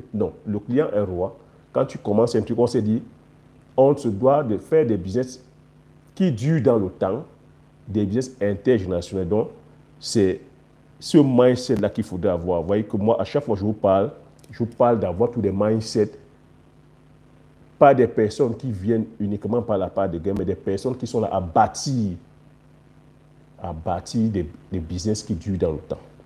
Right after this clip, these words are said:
Donc, quand on veut bâtir aussi un business qui dure dans le temps, on se doit d'avoir une idéologie.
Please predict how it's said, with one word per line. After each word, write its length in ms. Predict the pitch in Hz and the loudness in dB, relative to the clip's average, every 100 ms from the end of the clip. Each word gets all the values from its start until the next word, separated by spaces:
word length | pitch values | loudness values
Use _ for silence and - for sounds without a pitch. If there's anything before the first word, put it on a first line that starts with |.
| - - - - - - | -20 -20 -20 -20 -18 -4
Donc, 220 | 92 95 | -2 0
quand 240 | 117 117 123 | 0 2 2
on 80 | |
veut 160 | 107 110 | 2 0
bâtir 300 | 87 85 117 | 0 -2 -2
aussi 140 | 104 | -2
un 40 | 104 | -2
business 200 | 90 98 | -4 -4
qui 120 | 104 | -4
dure 120 | 98 | -4
dans 120 | 90 | -6
le 60 | 87 | -6
temps, 220 | - 87 - | -8 -8 -8
on 100 | 95 | -10
se 120 | - | -8
doit 180 | 76 98 | -4 -2
d'avoir 300 | 85 80 98 | -2 -2 0
une 120 | 123 113 | 2 2
idéologie. 480 | 101 98 101 104 | 2 0 0 -2